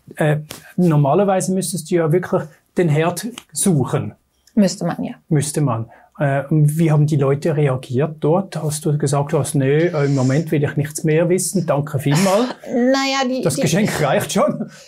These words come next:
Speaker 2: die, die Schulmedizin teilt ja auch sehr in unterschiedliche Abteilungen ein. Und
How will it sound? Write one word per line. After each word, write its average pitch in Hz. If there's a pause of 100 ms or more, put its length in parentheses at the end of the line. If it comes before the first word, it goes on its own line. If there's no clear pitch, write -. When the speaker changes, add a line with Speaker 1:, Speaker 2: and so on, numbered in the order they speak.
(120)
Speaker 2:
die, 247
die 254
Schulmedizin 285 (340)
teilt 262
ja 254
auch 240
sehr 254
in 240
unterschiedliche 240
Abteilungen 233
ein. 208
Und 214